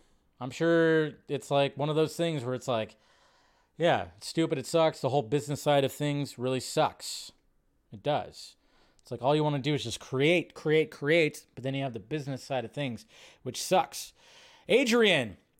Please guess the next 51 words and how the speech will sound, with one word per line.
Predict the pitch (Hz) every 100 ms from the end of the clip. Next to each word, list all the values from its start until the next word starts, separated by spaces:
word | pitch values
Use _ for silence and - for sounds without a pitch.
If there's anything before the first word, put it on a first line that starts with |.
| -
what's | 175 220
your |
honest | 185 240 226
opinion | 233 220 226 233
of | 180 156
the |
new | 170 196 175
D | 190 185
C | 185
U, | 165 170 175
Dave? | 117 127 139 160 -
I | 127
feel | - 180
like | 170 160
it's | 151
becoming | - 156 170 170 160
something | - 202 208 202
it | 135
shouldn't. | - - 185 107 - _ _ _ - - - 143
Um, | 175 190 190 196 170 - -
uh, | 139 160 165
my, | 156 190 196
my | 165 185
whole | 185 180
thing | 180 190 190 180
when | 147
it |
comes | 156 165 147
to |
the | 147
new | 156 160
D | 156 160
C | -
U | 139 151 170 170
is, | 131 123 120 110 - - - - -
uh, | 156 147 139
I | 123 151
always | 156 170 147
look | 156
forward | 170 165 165
to | 160 151
anything | 151 151 165 151
D | 160
C. | 170 - 156 185 190 _ _ _ _ _
I'll | 135 135 120
give | 135 143
it |
a |
shot. | 139 156 156 175 - -
I | 131
am, | 131 123 120 113